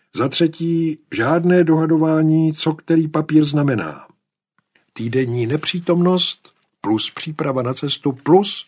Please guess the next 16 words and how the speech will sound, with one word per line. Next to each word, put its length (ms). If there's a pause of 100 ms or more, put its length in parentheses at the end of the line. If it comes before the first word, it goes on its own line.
zhodnocení 680
výletu 540 (460)
a 100
nevyřízené 680
věci 300
po 120
návratu 420
znamenají, 800 (360)
že 140
ministr 520
je 160
z 140
oběhu 400
téměř 680
čtrnáct 640
dní. 420